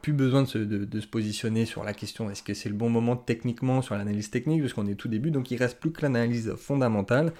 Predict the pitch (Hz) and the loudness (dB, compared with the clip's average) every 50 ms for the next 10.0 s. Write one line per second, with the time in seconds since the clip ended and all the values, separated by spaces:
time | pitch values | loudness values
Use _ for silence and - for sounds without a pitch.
0 | - - - - _ - 117 110 - - 110 110 - 110 104 - 98 98 110 135 | -10 -20 -20 -20 _ -4 -4 -4 -2 -2 -4 -4 -4 -6 -8 -6 -4 0 0 0
1 | 131 123 - 123 123 120 - - - - - - - 98 104 101 101 101 - - | 0 0 0 -2 -2 -2 -4 -10 -20 -20 -18 -14 -12 -8 -6 -4 -4 -4 -2 2
2 | 131 120 110 104 117 117 113 113 117 117 117 127 120 110 98 92 - - 104 107 | 2 2 2 2 2 0 0 2 2 4 6 6 6 4 2 0 -2 -4 -4 -4
3 | 104 101 98 101 104 107 - - - - - 135 135 131 - 104 101 - 117 117 | -4 -4 -4 -6 -6 -8 -10 -12 -10 -6 -4 -4 -2 -2 -2 -4 -4 -2 -2 -2
4 | 107 107 101 92 107 113 120 120 - 147 139 120 - - - 95 98 104 104 101 | 0 -2 -2 -2 -2 -2 -2 0 0 0 0 0 -2 -4 -6 -4 -2 -2 -4 -4
5 | - - - - - 123 127 117 104 98 - - - - - - 113 110 104 104 | -8 -10 -12 -8 -4 -2 -2 -2 -2 -4 -6 -10 -12 -14 -10 -6 -4 -2 0 0
6 | 113 139 147 131 113 - - - - - - _ _ _ - - 120 131 131 117 | 0 0 0 -2 -2 -6 -8 -14 -20 -20 -20 _ _ _ -2 2 2 4 4 2
7 | 107 - - 104 - - 110 107 101 101 98 - - 104 101 110 120 127 123 - | 0 -2 -4 -8 -6 -6 -4 -4 -4 -4 -6 -6 -4 -2 0 0 0 0 -2 -6
8 | - - - - 131 123 107 107 101 - - 101 104 98 101 117 123 135 - - | -10 -8 -4 -2 -2 0 0 -2 -4 -6 -6 -6 -6 -4 0 0 0 0 0 -4
9 | - - _ _ _ _ - 117 117 117 113 104 95 98 104 110 120 131 139 139 | -14 -20 _ _ _ _ -2 0 2 4 4 2 2 4 4 6 6 6 6 4